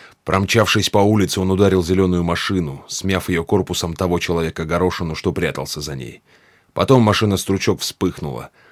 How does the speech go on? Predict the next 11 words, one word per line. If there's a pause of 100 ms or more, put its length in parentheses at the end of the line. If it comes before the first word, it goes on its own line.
(160)
Языки
пламени
побежали
по
краске,
заставляя
её
вздуваться
безобразными
пузырями
ожогов.